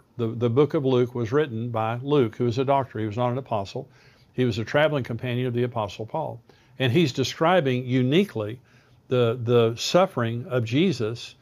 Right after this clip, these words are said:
And it says that his sweat became like great drops of blood. That's called hematohidrosis. That is a medical condition that happens when someone is suffering so terribly that their,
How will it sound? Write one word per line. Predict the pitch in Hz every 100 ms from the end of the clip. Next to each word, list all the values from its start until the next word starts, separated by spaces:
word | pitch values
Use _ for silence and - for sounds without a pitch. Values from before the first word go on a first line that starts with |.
| _ _ _
And | 135
it | 139 131
says | - 160 147 127 170
that | 135 127
his | 131 117
sweat | - - 147 196 120 - _ - _ _
became | 135 123 - 151 151
like | 135 135 143
great | 127 135
drops | 135 123 117 -
of | 123
blood. | 123 160 131
That's | 127 120
called | - 131 104
hematohidrosis. | 170 160 - 151 135 127 135 127 - 120 - _ - - _
That | - 151
is | 143
a | 147
medical | 123 139 180 - 160
condition | - 123 135 160 - 120
that | 117 110
happens | 156 170 - 113 113 - - _ _ _
when | 139 131
someone | - 180 185 170 170 160 160 -
is | 127 110
suffering | - 185 190 - 113 123 139 _ _ _
so | - - 170
terribly | 170 - - 202 143 107 107 - _ _ _ - _
that | 123 143
their, | 143 135 127